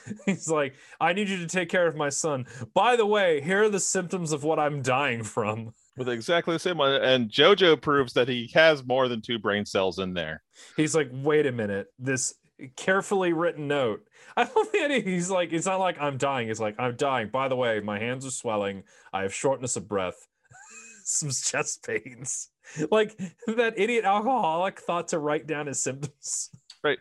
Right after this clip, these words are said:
Speaker 2: I was about to be angry at JoJo for his first instinct being to confront Dio with that rather than
Speaker 1: Mm-hmm.
Speaker 2: take it straight to his father. But then I remembered what his father's been like for the past <laughs> seven years.
Speaker 1: Yeah, I think JoJo had the right instinct because, as I wrote in my notes,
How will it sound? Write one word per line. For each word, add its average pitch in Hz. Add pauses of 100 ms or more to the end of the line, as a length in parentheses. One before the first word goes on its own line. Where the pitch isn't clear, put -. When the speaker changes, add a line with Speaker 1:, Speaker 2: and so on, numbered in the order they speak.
(140)
Speaker 2:
I 277
was 381
about 131
to 135
be 113
angry 120
at 110
JoJo 110
for 107
his 104
first 139
instinct 127
being 117
to 113
confront 117
Dio 110
with 131
that 135 (100)
rather 120
than 113
Speaker 1:
Mm-hmm. 110
Speaker 2:
take 107
it 110
straight 120
to 120
his 110
father. 123 (280)
But 202
then 311
I 302
remembered 240
what 185
his 170
father's 170
been 156
like 113
for 113
the 107
past 113
<laughs> -
seven 120
years. 113 (120)
Speaker 1:
Yeah, 175
I 156
think 196
JoJo 180
had 165
the 151
right 143
instinct 151
because, 147
as 143
I 151
wrote 156
in 156
my 143
notes, 143